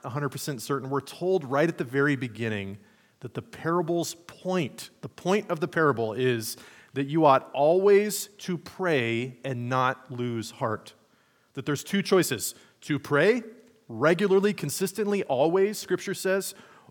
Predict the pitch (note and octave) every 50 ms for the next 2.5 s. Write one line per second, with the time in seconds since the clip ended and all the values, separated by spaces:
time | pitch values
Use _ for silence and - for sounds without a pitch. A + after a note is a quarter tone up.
0 | - _ - A#3 A#3+ A3+ G3+ F3 E3+ F3+ F#3 - - - - F3+ E3+ E3+ D#3+ D#3
1 | D3+ D#3+ - D3+ D3+ E3 F#3 F#3+ G3 F#3+ E3 D3+ - - - _ _ _ _ _
2 | - - D3+ C3+ A#2 G#2+ - - -